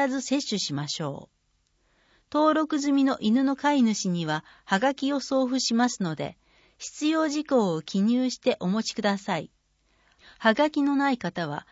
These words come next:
申請書を記入していただきます。動物病院で接種した場合は、獣医師が発行する狂犬病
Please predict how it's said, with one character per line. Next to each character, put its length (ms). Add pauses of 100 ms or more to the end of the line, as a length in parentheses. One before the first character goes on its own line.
申 320
請 280
書 160
を 100
記 160
入 300
し 100
て 140
い 80
た 140
だ 120
き 160
ま 140
す。 200 (1400)
動 240
物 260
病 320
院 160
で 220
接 220
種 260
し 80
た 180
場 240
合 160
は、 220 (340)
獣 280
医 60
師 140
が 120
発 240
行 200
す 160
る 240 (160)
狂 240
犬 300
病 260